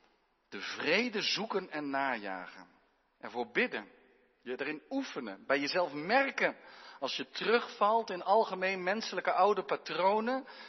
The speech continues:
Dat je bidt, Heere, ik, ik heb zo gereageerd, maar ik leek niet zo, zoveel op u. Help mij. En Jezus zei, zalig de vredestichter. Sta je zo bekend op je werk? In het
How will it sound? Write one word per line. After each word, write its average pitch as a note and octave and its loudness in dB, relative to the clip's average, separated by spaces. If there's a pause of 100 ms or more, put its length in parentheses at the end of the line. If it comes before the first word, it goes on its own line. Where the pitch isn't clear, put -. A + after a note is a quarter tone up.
Dat C#3+ -10
je D3 -6
bidt, F#3+ -2
Heere, G3+ 0
ik, F3+ -10
ik D#3+ -14
heb F3 -2
zo C4+ 6
gereageerd, C#3+ 0
maar A#2+ -2 (840)
ik B2+ -14
leek C3 -6
niet C#3 -10
zo, B2+ -8
zoveel B2 -12
op A2 -14
u. A2 -18 (960)
Help G#2 -8
mij. G2 -14
En G#2+ -16
Jezus G#2+ -8
zei, G#2+ -12
zalig A2 -8
de A#2+ -18
vredestichter. - -14
Sta - -12
je B2+ -8
zo C3 -8
bekend C3 -14
op B2+ -18
je B2+ -18
werk? C#3 -16 (3500)
In A#2+ -8
het - -12